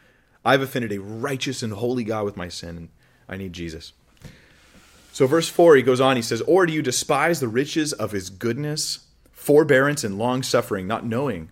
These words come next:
that the goodness of God leads you to repentance?" Um,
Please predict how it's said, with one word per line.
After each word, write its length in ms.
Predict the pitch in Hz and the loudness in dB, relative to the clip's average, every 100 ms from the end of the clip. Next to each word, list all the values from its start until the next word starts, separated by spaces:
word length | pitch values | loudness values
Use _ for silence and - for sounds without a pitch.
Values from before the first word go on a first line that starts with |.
| _ | _
that 120 | 113 | -6
the 60 | 113 | -4
goodness 480 | 107 117 147 117 - | -4 -2 -2 -4 -8
of 140 | 95 | -6
God 340 | 101 107 107 90 | -4 -2 -4 -4
leads 220 | 101 101 | -8 -8
you 80 | 95 | -8
to 120 | 95 | -8
repentance?" 720 | 87 101 90 87 78 - - _ _ _ _ _ _ _ - | -8 -10 -12 -14 -16 -18 -20 _ _ _ _ _ _ _ -14
Um, 400 | 95 92 90 | -10 -10 -10